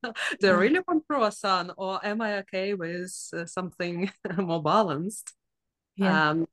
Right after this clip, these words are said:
Speaker 1: and, uh, I really love that idea of pre-planning and then changing the plan if necessary. That's, uh,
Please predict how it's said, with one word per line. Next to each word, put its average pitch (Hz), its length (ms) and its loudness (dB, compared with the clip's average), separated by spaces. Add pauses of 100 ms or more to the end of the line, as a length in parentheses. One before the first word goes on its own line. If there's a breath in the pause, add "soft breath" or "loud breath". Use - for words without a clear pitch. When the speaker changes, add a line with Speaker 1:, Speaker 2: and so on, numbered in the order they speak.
Speaker 1:
and, 196 200 6 (140)
uh, 190 460 6
I 185 140 4
really 190 320 2
love 175 420 0 (160)
that 165 180 -8
idea 170 340 -4
of 160 120 -4 (160)
pre-planning 202 880 2
and 170 160 -2
then 175 160 -4
changing 180 500 -4
the 165 80 -6
plan 156 540 0
if 156 120 -8
necessary. 156 880 -6
That's, - 400 -8
uh, - 280 -6